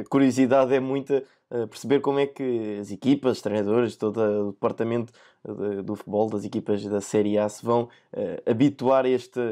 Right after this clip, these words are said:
esta inovação histórica no, no futebol brasileiro. Passando agora para o seu perfil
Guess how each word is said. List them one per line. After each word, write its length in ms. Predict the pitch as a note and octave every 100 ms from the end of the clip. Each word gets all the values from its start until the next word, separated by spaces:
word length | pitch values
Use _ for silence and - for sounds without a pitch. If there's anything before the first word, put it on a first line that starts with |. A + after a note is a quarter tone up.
| A2 A2
esta 200 | G#2+ C3
inovação 580 | C3 A#2 B2 A2 - A#2
histórica 480 | - A#2 A2+ A2+
no, 240 | A2 G#2+ G#2
no 100 | G#2+
futebol 240 | - A2+
brasileiro. 500 | G#2+ G#2+ G#2+ G2 F#2 - - - - -
Passando 280 | F3 G#3+ G3
agora 260 | F#3 F#3
para 280 | F3+ E3+ D#3+
o 100 | D3
seu 200 | C#3+ D#3+
perfil 580 | D3 C#3 - C#3 C#3+ C#3+